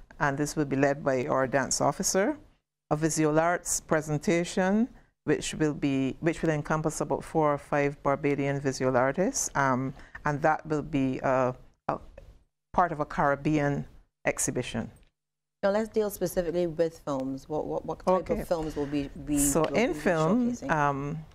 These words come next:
Speaker 1: after a call in May, we received about eight films, and four have been selected by the Trinidad authorities. Um, these include Liquid Gold, The Story of Rum by Romel Hall, so that's in keeping with the theme
Speaker 2: Mm-hmm.
Speaker 1: From Rum to Rihanna.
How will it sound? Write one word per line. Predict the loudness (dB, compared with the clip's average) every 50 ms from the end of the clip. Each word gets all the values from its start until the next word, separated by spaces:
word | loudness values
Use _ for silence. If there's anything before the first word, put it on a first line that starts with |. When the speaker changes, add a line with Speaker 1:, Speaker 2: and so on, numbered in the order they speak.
| -12 -6 0 2
Speaker 1:
after | 2 2 2 0 0 0 0
a | 0
call | 0 0 0 2 2 2 2
in | 0 0 0 0
May, | 2 2 4 4 2 2 0 -2 -2
we | -2
received | 0 0 0 0 0 0 0 0
about | 0 0 -2 -2 0
eight | 0 0 0 -2
films, | -2 -2 -2 0 0 -2 -2 -4 -6 -10 -12 -14 -20 -20 -18 _ -2
and | -2 -2 -2
four | -2 -8 -6 0 2 2 2 2 2
have | -2 -2 -2 -2
been | -4 -4
selected | -2 -2 0 0 0 -2 -2 -4 -4 -2 0
by | -2 -2
the | -2
Trinidad | -4 -6 -4 -4 -2 0 2 2 2 0
authorities. | -2 -4 -2 0 0 0 0 -2 -4 -4 -4 -6 -6 -10 -20 -20 _ _ _ _ _ _ _ _ _ _ -2
Um, | 0 2 2 2 2 0 0 -4 -6 -8 -10 -14 -10 -4
these | 0 0 0 2 2
include | 0 0 0 -2 0 0 2 2 2 2 2 0 -2 -4 -8 -14 -20 _ _ _ _ -2 0
Liquid | 0 2 2 0 -2 -2 -2 0
Gold, | 0 2 2 2 0 0
The | -2
Story | -6 -4 -2 0 2 2 2
of | 2 2 2
Rum | 2 2 2 2 2 2 2
by | 0 0
Romel | 2 0 0 0 2 2 2 2 0
Hall, | 2 2 2 2 2 2 0 -2
so | -4 -4 -2
that's | 0 2 2 0 0 -4 -4
in | -4 -4
keeping | -2 -2 -2 -2 0 -2 -2
with | -2 -4 -6
the | -8
theme | -10 -6 -4 -2 -2 0 0 -2
Speaker 2:
Mm-hmm. | -2 -2 -4 -8 -8
Speaker 1:
From | -4 -4 -2 0 0
Rum | 0 0 0
to | 0 0
Rihanna. | 2 2 4 4 2 2 2 0 0 -2